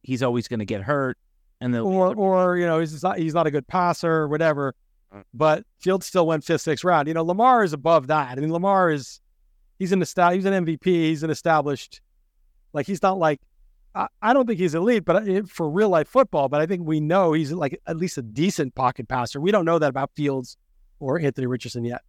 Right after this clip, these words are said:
Speaker 1: During the draft season, where were you on Jahan Dotson, man? He has been, like, like, not just bad, but, like, killing my lineup because I'm, and a lot of times I'm forced to play him in some of my deeper leagues. Curtis Samuel is getting the stats I thought Jahan Dotson was gonna get.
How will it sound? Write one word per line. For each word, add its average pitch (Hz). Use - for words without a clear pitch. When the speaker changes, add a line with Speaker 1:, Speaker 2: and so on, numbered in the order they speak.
Speaker 1:
During 190
the 185
draft 160
season, 113
where 165
were 302
you 220
on 156
Jahan 127
Dotson, 123
man? 98
He 196
has 147
been, 131
like, 104
like, 113
not 165
just -
bad, 143
but, 98
like, 120
killing 202
my 143
lineup 156
because -
I'm, 135
and 143
a 139
lot 156
of 156
times 165
I'm 127
forced 147
to -
play 180
him 107
in 113
some 156
of -
my 135
deeper 131
leagues. 147
Curtis 226
Samuel 185
is 143
getting 175
the 170
stats 170
I 165
thought 170
Jahan 160
Dotson 151
was 131
gonna 135
get. 156